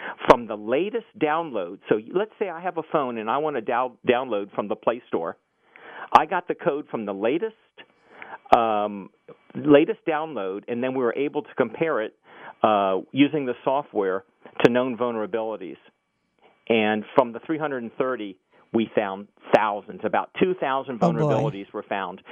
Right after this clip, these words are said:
Speaker 1: In fact, a hundred and five of the three hundred and thirty apps, most popular apps, were found to have, uh, vulnerabilities, and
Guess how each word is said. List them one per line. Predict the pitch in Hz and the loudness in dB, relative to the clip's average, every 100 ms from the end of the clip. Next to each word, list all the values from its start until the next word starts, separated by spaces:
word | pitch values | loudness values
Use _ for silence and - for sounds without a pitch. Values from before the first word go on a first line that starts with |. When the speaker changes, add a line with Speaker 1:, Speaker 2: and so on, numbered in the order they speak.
| - - | -8 0
Speaker 1:
In | 117 - | 0 2
fact, | 139 139 131 | 0 0 -4
a | |
hundred | 123 190 175 | -2 -2 -2
and | 120 | -2
five | 160 160 139 95 90 _ _ _ _ _ - _ | -4 -2 -6 -10 -18 _ _ _ _ _ -20 _
of | 120 - | 0 0
the | 117 | -6
three | 139 131 | -2 -2
hundred | 143 127 | 0 -2
and | 110 | -6
thirty | - 120 113 104 | -2 -2 -2 -6
apps, | 110 120 - - - | 0 -2 -2 -6 4
most | 127 - | 4 4
popular | - 170 165 139 - | 2 2 2 -2 0
apps, | 135 110 - - - _ _ - - - | 0 0 -4 -20 -20 _ _ -20 -20 2
were | 131 123 | 2 2
found | 131 123 117 | -2 -2 -4
to | |
have, | 113 110 107 101 _ _ _ - - - | -4 0 0 -4 _ _ _ -20 -20 2
uh, | 123 110 | 4 4
vulnerabilities, | 127 123 110 107 127 117 101 95 - - - - | 0 -2 -2 -4 -4 -6 -10 -14 -18 -20 -12 0
and | 143 | 0